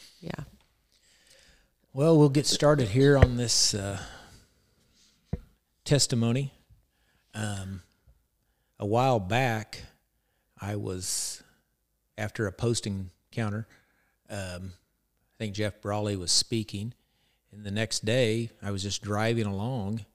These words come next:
Speaker 2: and, uh, thinking about, 'cause Jeff said everybody needs to get their testimonies written, and I do have mine written in a way of just kinda bullet points that I've s-,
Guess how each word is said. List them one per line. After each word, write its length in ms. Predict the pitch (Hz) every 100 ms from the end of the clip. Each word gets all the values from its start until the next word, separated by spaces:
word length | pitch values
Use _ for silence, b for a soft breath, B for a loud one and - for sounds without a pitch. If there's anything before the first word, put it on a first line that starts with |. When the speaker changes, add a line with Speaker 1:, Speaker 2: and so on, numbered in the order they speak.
| _ _ _ _ 131
Speaker 2:
and, 260 | 95 95 92
uh, 80 |
thinking 380 | 90 117 110 113
about, 360 | 98 98 104 110
'cause 160 | 107
Jeff 240 | 92 110 107
said 200 | - 101
everybody 360 | 104 101 101
needs 140 | 104 95
to 100 | 101
get 120 | 104
their 100 | 101
testimonies 640 | - 110 - 101 104 101 90
written, 340 | 113 98 101
and 120 | 120
I 100 | 104
do 180 | 107 156
have 180 | 120 107
mine 420 | 101 104 101 87 - _ _ _ _ _ _ _ _
written 380 | 123 127 117 120
in 120 | 113
a 40 |
way 380 | 104 107 117 117
of 100 | 107
just 220 | 101 98
kinda 460 | - 113 110 98 90 b b b
bullet 360 | 98 127 120 -
points 400 | 113 113 113 -
that 100 | 104
I've 240 | 104 104
s-, 300 | - - -